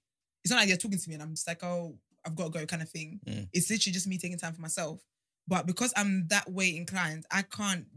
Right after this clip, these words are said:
Speaker 1: deal with, like, a needy friend and a, "Oh, you just haven't spoken to you in this time."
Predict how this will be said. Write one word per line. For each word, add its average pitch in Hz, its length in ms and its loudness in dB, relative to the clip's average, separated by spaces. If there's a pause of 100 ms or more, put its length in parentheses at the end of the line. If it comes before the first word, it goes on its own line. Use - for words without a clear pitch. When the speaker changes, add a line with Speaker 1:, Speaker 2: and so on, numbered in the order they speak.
Speaker 1:
deal 196 120 -2
with, 180 120 -2
like, 165 180 -8
a 165 60 -2
needy 175 480 -2
friend 156 440 -4
and 156 160 -6
a, 156 80 -8 (360)
"Oh, 196 160 2
you 190 160 2
just 208 240 0
haven't 196 200 0
spoken 196 220 -4
to - 100 -6
you 185 60 -2
in 175 60 -4
this 170 100 -6
time." 175 200 0